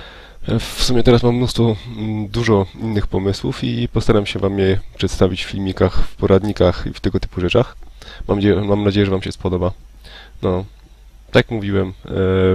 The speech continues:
moje filmiki, które będą teraz, te gameplaye, let's play i tak dalej, wszystkie będą z moją twarzą. Mam nadzieję, że wam się spodoba, jeżeli nie, zawsze możecie wyrzucić monitor albo coś.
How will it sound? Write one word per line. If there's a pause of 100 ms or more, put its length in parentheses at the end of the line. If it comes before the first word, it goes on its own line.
(120)
moje
filmiki,
które
będą
teraz,
te
gameplaye,
let's
play
i
tak
dalej,
wszystkie
będą
z
moją
twarzą. (520)
Mam
nadzieję,
że
wam
się
spodoba,
jeżeli
nie,
zawsze
możecie (500)
wyrzucić
monitor
albo
coś.